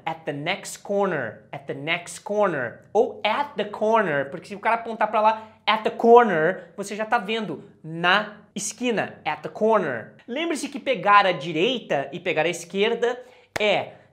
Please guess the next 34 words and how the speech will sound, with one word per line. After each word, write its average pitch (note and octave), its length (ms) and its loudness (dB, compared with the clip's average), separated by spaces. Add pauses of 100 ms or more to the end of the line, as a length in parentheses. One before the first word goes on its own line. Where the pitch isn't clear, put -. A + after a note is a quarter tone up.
"take F#3 460 0
a D#3 40 0
right" D#3+ 720 0 (240)
e A#3+ 120 -12
"take G#3 560 -4 (120)
a A3 140 0
left". G3+ 840 2 (160)
Ok? G3 560 -2 (140)
Então C4+ 180 -4
só G#4 140 0
presta F#4+ 240 -2
atenção B3 420 2
aí A3 400 0
que - 60 -10
eu G3 60 -8
tô A3 80 -8
falando A3 220 -2
da C4+ 100 4
minha A3+ 340 0
direita A#3+ 380 2
e C4+ 40 -6
não A#3+ 140 -2
da C4 80 2
sua, A3 440 0
né? F3 400 -2 (140)
Mas C#3 160 -10
beleza, F#3 380 2
você D3 140 -12
sabe F#3 180 2
o F#3+ 40 -12
que - 100 -18
que D#3 80 -2
é - 20 0
direita G3+ 500 -2